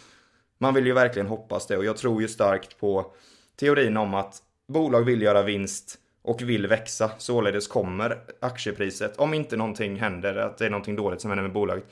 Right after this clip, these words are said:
så kommer det med stor sannolikhet gå upp framöver. Så börja spara verkligen. Var, var snäll mot dig, <clears throat> din framtida jag. Om du är femton, tio, femton, tjugo, vad du än gör är.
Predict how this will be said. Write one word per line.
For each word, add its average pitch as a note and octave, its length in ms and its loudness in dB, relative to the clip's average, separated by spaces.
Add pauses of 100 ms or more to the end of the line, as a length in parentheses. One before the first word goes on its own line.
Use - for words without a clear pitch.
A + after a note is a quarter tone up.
(200)
så - 140 -6
kommer G2+ 360 2
det G2+ 80 2
med G2+ 100 -2
stor G2 200 -4
sannolikhet F#2 460 -6
gå G#2 140 0
upp F#2+ 200 -4
framöver. G2 500 -4 (960)
Så C3 180 2 (1200)
börja C3+ 340 4
spara A2+ 380 4
verkligen. G2 440 -2
Var, A#2+ 280 2
var B2 100 2
snäll C3 320 0
mot B2+ 200 -2
dig, A2 360 2 (380)
<clears throat> A2 400 -6
din A2+ 180 -2
framtida A#2 500 2
jag. G2+ 200 4
Om G#2 100 0
du A2 80 2
är G#2+ 40 0
femton, A2 600 2
tio, G#2 460 0
femton, G#2 380 -2
tjugo, G2+ 360 -2
vad A2+ 220 2
du A#2 60 4
än G#2 120 0
gör G2+ 120 2
är. G2 220 2